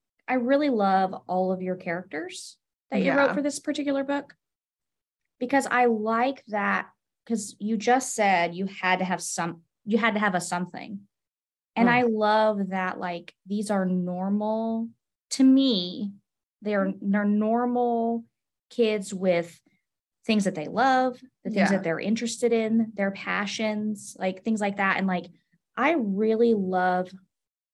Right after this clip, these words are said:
Speaker 1: the ma-, our main character because, like, I relate to her so much 'cause
Speaker 2: I,
Speaker 1: and
Speaker 2: yeah.
Speaker 1: the simple fact that she has anxiety,
Speaker 2: She's
Speaker 1: like,
Speaker 2: very relatable.
Speaker 1: she is. And it's not, it's because I feel like, oh, like, I see myself in there. I see, like, a little bit of, like,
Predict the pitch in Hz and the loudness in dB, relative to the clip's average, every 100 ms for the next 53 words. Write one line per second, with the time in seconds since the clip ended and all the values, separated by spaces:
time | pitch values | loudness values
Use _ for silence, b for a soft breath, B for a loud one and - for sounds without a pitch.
0 | _ _ _ _ 202 202 - 202 196 190 | _ _ _ _ 0 0 2 2 2 2
1 | 185 196 185 190 190 202 190 185 175 - | 0 -2 0 -4 -4 -2 -2 -2 -4 -6
2 | 202 208 202 180 180 - 233 226 233 226 | -4 0 0 0 -4 -4 -2 -2 0 0
3 | 226 - 214 190 196 190 196 185 320 349 | 0 -4 -6 -2 -2 -2 0 4 4 4
4 | - 427 453 - 269 269 233 254 247 226 | 2 2 2 2 0 0 -4 -2 0 0
5 | 214 175 175 214 240 262 277 - 226 220 | -4 -4 -6 -6 -6 -8 -10 -4 0 4
6 | 202 190 175 160 156 160 185 - 330 - | 4 2 -2 -6 -8 -10 -12 -8 -4 4
7 | 311 262 190 185 - 233 226 - _ _ | 6 6 2 -4 -2 0 2 -2 _ _
8 | _ _ _ 269 - 262 269 294 294 - | _ _ _ -4 0 4 6 4 2 -4
9 | - _ _ _ 285 277 302 294 277 262 | -20 _ _ _ -8 -6 -4 -2 0 0
10 | 269 254 254 226 - 247 254 220 196 202 | -2 2 2 0 0 2 4 2 0 -2
11 | 202 - 226 196 202 208 208 214 214 202 | -4 -2 -2 -2 -2 -6 -4 -6 -2 -2
12 | 185 - 214 214 196 190 190 196 196 196 | -4 -6 -4 -2 -2 -2 -2 -2 0 -2
13 | 190 185 180 175 175 | -2 -4 -4 -6 -10